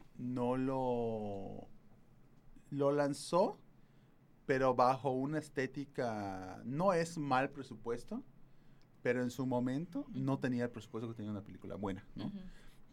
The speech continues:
Speaker 1: Tengamos en cuenta que es mil novecientos ochenta y cuatro, pues ya se había hecho, pues, tipo Star Wars, tipo, o sea, ya eran cosas muchísimo más grandes.
Speaker 2: Ujú.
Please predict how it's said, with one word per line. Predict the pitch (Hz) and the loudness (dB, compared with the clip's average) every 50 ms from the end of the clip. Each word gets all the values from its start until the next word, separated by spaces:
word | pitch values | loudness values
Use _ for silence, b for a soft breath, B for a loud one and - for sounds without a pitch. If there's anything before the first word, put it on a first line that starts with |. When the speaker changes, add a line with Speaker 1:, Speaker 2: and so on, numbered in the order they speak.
| - - | -14 -6
Speaker 1:
Tengamos | - 123 127 135 143 135 | -2 0 2 2 0 0
en | 139 | 0
cuenta | 135 120 127 | -2 -2 0
que | 113 113 | 0 0
es | 117 | 0
mil | 139 139 143 | 2 2 4
novecientos | 147 139 123 113 127 127 127 127 | 4 4 2 2 0 -2 -4 -4
ochenta | 117 - 113 104 - 98 | -4 -4 -4 -4 -4 -6
y | 90 | -2
cuatro, | - 113 107 110 120 - - 170 - | 0 2 2 2 2 0 -4 -6 -6
pues | - 107 | -6 -4
ya | 104 107 | -4 -4
se | 104 107 | -4 -4
había | 107 104 104 98 | -4 -2 -2 -2
hecho, | 98 98 - 113 104 | -2 -2 -4 -6 -8
pues, | - - 101 - | -8 -12 -18 -14
tipo | - - 113 104 101 | -12 -12 -12 -12 -14
Star | 101 - 101 95 | -8 -6 -4 -4
Wars, | 101 95 92 92 92 92 92 - | -4 -4 -4 -2 -2 -4 -4 -6
tipo, | 110 104 104 92 | -10 -10 -10 -8
o | |
sea, | - 104 | -6 -4
ya | 107 113 123 117 113 | -2 2 2 2 2
eran | 113 110 107 | 2 0 -2
cosas | 104 - 113 107 110 | -4 -4 -6 -4 -4
muchísimo | 117 113 107 - 117 107 113 107 | -4 -4 -4 -4 -6 -6 -4 -2
más | 107 - 117 | -2 -2 -2
grandes. | 117 110 101 101 104 135 180 190 | -2 -4 -4 -4 -4 -6 -8 -8
Speaker 2:
Ujú. | 185 | -10